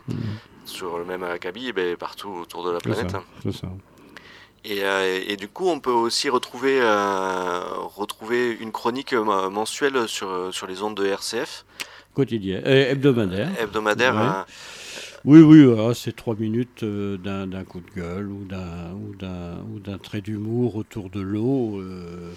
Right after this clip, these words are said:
Speaker 1: autour de l'environnement, quoi, hein. Donc c'est plutôt réagir à l'actualité, euh, internationale,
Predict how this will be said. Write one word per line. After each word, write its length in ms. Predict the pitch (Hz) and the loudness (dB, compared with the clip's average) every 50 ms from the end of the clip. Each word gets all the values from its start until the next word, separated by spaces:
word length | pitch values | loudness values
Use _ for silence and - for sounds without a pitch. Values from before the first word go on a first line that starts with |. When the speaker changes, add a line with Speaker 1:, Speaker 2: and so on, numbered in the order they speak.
| - - - - - - - | -18 -20 -20 -20 -20 -16 -12
Speaker 1:
autour 240 | 107 104 - 131 113 | -12 -8 -6 -4 -4
de 60 | 104 | -4
l'environnement, 640 | 107 101 98 101 104 90 95 101 120 127 113 85 90 - | -4 -4 -4 -4 -4 -4 -4 -4 -4 -4 -4 -6 -8 -10
quoi, 200 | - 82 92 101 | -10 -8 -8 -6
hein. 40 | 104 | -6
Donc 200 | 95 92 92 92 - | -6 -8 -8 -10 -6
c'est 100 | - 101 | -6 -6
plutôt 380 | 90 - - 123 110 - 135 131 | -4 -4 -4 -2 2 4 4 4
réagir 420 | 113 120 113 107 107 104 123 120 | 6 4 4 4 2 2 2 0
à 60 | 110 101 | 0 0
l'actualité, 880 | 101 98 - - - 107 98 98 90 - - 120 123 131 135 135 127 113 | -2 -4 -4 -2 -2 0 0 0 -2 -2 0 4 4 6 6 4 4 4
euh, 420 | 104 98 95 92 92 90 90 87 | 2 2 0 0 0 -2 -2 -2
internationale, 840 | 90 85 101 95 95 92 92 - 92 87 87 104 113 131 143 151 | -4 -2 -2 -2 -2 -2 -4 -4 -4 -2 -2 0 0 0 -2 -2